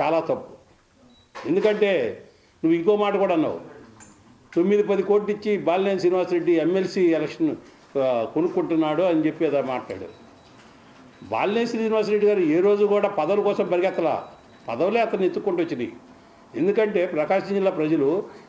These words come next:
ఐదు సార్లు ఎమ్మెల్యేగా చేశారు ఆయన్ని. చరిత్ర ఉన్నట్టు వ్యక్తి ఆయన. అలాంటి వ్యక్తి ఎవరో, ఆ, ఎనిమిది కోట్లు, తొమ్మిది కోట్లు, నీకు ఎవరు చెవిలో చెప్పారో చెప్పు.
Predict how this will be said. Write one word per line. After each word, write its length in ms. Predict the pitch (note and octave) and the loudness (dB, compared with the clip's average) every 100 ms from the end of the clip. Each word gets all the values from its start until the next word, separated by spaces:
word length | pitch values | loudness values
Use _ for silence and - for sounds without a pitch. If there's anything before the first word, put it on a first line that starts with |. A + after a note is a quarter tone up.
| - | -2
ఐదు 200 | D3+ E3 | 0 2
సార్లు 300 | E3+ G3 G3+ | 2 2 2
ఎమ్మెల్యేగా 340 | F3 F3+ F#3+ | 0 0 2
చేశారు 320 | E3+ D#3 C3+ C3 | 2 0 0 -2
ఆయన్ని. 300 | A2+ F#2+ F2 - - - - - - - - - - - | -4 -6 -12 -20 -20 -20 -20 -20 -20 -20 -20 -20 -10 -2
చరిత్ర 300 | F3+ A#3+ A#3+ | 0 0 0
ఉన్నట్టు 240 | A#3 G#3+ G#3 | 0 2 0
వ్యక్తి 240 | F3 - | 0 0
ఆయన. 240 | E3 B2+ F#2 - - - | 0 -2 -8 -16 -12 -2
అలాంటి 320 | F3+ F#3 F#3 | -2 -2 0
వ్యక్తి 540 | F3+ F3 A3+ F3+ - - - - | 0 0 -2 -2 -4 -18 -20 -2
ఎవరో, 600 | E3 G#3 G#3 F#3+ D#3+ - - - - D#3+ | 2 4 4 4 0 -4 -16 -20 -8 -2
ఆ, 280 | D3+ D3+ D3 | 0 2 2
ఎనిమిది 260 | E3+ G3+ G3+ | 2 2 2
కోట్లు, 300 | G3 F3+ F#3+ | 0 0 0
తొమ్మిది 340 | F#3+ F#3 F#3+ | 0 -2 0
కోట్లు, 140 | F#3 E3 | 0 0
నీకు 120 | D3+ | 0
ఎవరు 200 | D#3 G3+ | 0 2
చెవిలో 240 | G#3+ G#3 | 4 4
చెప్పారో 340 | G3+ F#3+ F#3+ F3 | 2 0 0 0
చెప్పు. 380 | E3 E3 G#3+ | 0 0 -2